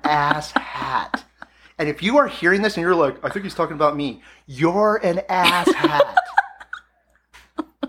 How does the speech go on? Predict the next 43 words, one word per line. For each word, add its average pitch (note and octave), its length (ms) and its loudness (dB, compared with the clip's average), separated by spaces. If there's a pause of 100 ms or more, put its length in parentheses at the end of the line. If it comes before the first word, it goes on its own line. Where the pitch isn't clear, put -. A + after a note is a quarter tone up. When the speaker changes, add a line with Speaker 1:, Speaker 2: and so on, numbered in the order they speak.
(560)
Speaker 1:
To D#3 80 -12
be D#3+ 120 -10
dating F#3 500 0
someone E3+ 600 4 (100)
and C#3+ 340 -2
going D3+ 320 4
after C3+ 380 0
her B2+ 140 -6
friend. A#2 580 -6 (240)
Speaker 2:
Never G3+ 220 2
mind F3+ 240 2
the F3 40 -6
fact E3+ 280 -2
that D#3+ 100 -4
he D3 100 -10
cheated F#3 380 2
on D#3+ 160 4
her E3 120 -2
once D3+ 520 -4
in E3 140 0
the E3 60 -6
summer - 340 0
as - 120 -2
well. - 280 0 (500)
Speaker 1:
With C#3 100 0
someone C#3+ 200 2
completely C3+ 400 0
different? B2+ 340 -2 (500)
Oh, C#3 280 0
Speaker 2:
I C#3 80 4 (100)
think A#3+ 60 8
Speaker 1:
ass B3 80 4
Speaker 2:
it, - 140 -4
I A3 80 -4
think G3+ 220 -2
it - 80 -2
was - 120 -6
his E3 100 -2
ex-girlfriend, - 600 -4
Speaker 1:
ass - 80 -2
Speaker 2:
actually. D#3+ 360 2
Speaker 1:
hat - 40 -4
on C#3 220 0